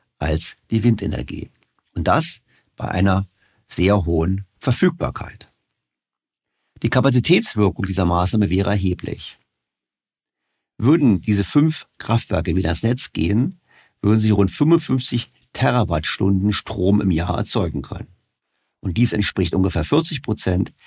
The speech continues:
der gesamten deutschen Windstromproduktion pro Jahr. Das Problem?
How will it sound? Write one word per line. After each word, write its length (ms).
der 100
gesamten 720
deutschen 680
Windstromproduktion 1300
pro 140
Jahr. 320
Das 160
Problem? 640